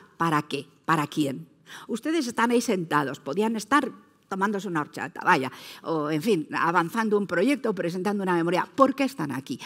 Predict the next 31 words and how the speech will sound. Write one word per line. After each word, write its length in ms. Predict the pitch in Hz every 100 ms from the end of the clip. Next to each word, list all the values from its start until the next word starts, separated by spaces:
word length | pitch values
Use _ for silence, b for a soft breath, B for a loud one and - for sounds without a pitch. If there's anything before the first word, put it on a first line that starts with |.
| B
¿Para 220 | - 190 180
qué? 280 | 185 156 -
¿Para 220 | 135 147
quién? 380 | 139 147 127 - - _ b b b _
Tenemos 360 | 233 415 453
que 120 | - -
tener 260 | 208 269 -
muy 180 | 233 262
claros 500 | 262 302 392 175 156
los 160 | 151 -
objetivos 540 | - 170 160 214 233
por 200 | - 165
los 160 | 147 -
que 120 | 139
peleamos, 580 | 151 160 175 156 151 B B B B
porque 240 | - 208 240
la 120 | 240
ciencia, 600 | 247 349 330 - 277 311 - _ _ _ -
hoy 200 | 220 202
en 120 | 196
concreto 400 | 180 175 226 -
es 100 | 156
un 120 | 143
día 220 | 175 180 -
con 160 | 156
la 100 | 127
ciencia 400 | 151 208 185 120
más 240 | 127 147 -
o 40 |
menos, 340 | 165 208 185 214
¿no? 200 | 180 214